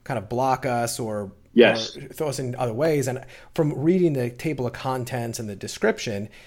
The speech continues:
Speaker 1: he goes in to talk about how to kind of hack your environment to set up auto-, like, automatic triggers. Like, listen, if you want to change your behavior,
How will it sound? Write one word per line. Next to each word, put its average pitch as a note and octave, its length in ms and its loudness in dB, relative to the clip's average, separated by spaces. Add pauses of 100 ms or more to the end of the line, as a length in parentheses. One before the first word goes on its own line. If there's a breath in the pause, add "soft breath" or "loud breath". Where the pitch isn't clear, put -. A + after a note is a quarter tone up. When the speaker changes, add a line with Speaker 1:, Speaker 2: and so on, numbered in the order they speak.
Speaker 1:
he - 160 -6
goes D3 280 4
in E3 80 2
to F3 80 0
talk D3 280 2
about B2+ 280 0
how B2 140 0
to B2 100 0
kind G#3+ 260 0
of F3+ 60 0
hack D#3+ 340 2
your C#3+ 160 2
environment B2+ 880 0 (380 soft breath)
to D3+ 100 2
set D3 480 2
up C3 360 0 (280)
auto-, C3 360 4
like, B2+ 340 0
automatic C3 680 4
triggers. D3 420 2
Like, B2+ 140 -4
listen, F#3+ 220 2
if A2+ 100 -6
you E3 100 0
want G3+ 280 2
to D#3+ 80 -2
change D3 280 -2
your B2 80 -2
behavior, A#2+ 600 -2